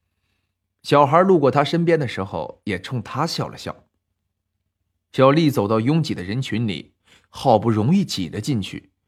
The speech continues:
她一看，原来是车祸现场。轮胎的地下躺着一个小孩，死相很惨，脑浆都被压出来了。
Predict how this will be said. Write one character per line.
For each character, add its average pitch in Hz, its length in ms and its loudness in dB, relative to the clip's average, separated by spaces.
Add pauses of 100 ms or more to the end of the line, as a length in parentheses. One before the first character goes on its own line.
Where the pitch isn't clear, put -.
(200)
她 180 120 -2
一 165 120 2
看， 170 280 -2 (240)
原 135 220 -2
来 139 180 -4
是 120 200 -8
车 - 280 -10
祸 - 180 -6
现 135 240 -8
场。 - 300 -16 (920)
轮 135 260 2
胎 147 160 2
的 151 100 4
地 143 180 0
下 - 420 -6
躺 95 200 -6
着 107 80 -2
一 120 120 -4
个 156 100 -4
小 - 200 -8
孩， 95 320 -6 (800)
死 127 260 0
相 127 220 2
很 110 200 -2
惨， - 360 -6 (240)
脑 104 200 0
浆 147 340 0 (220)
都 104 140 -2
被 98 140 -2
压 110 200 -2
出 - 160 -14
来 69 120 -16
了。 - 160 -20